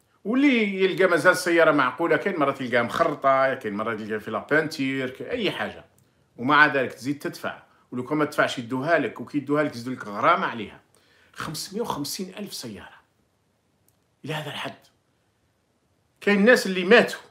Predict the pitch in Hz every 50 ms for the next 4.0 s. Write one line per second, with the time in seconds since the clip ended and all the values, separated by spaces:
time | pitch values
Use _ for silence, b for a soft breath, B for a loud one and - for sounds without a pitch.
0 | _ _ _ - 139 151 151 160 196 190 160 143 135 - - - 175 - - 165
1 | - - 160 139 135 151 185 196 196 - 156 151 143 143 139 139 151 151 143 139
2 | 147 135 127 143 151 170 165 160 156 151 B B B B B - - - 147 147
3 | 143 - 127 139 131 123 123 135 135 131 127 127 127 123 120 113 110 110 110